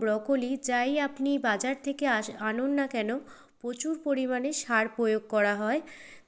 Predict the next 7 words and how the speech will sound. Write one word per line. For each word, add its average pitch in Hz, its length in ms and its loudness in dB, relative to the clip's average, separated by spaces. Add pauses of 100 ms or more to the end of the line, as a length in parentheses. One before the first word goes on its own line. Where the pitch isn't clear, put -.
(100)
তো 262 60 2 (220)
আপনারা 262 400 0 (560)
যখনই 285 500 0 (640)
এই 247 180 -4
সবজিগুলো 285 680 0
খাবেন, 247 420 -2 (300)
অবশ্যই 254 520 0